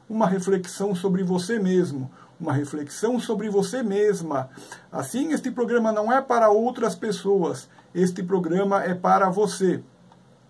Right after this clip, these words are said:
Veja os ensinamentos que encontramos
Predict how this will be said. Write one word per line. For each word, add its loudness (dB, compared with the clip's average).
Veja -2
os -6
ensinamentos 0
que -10
encontramos -2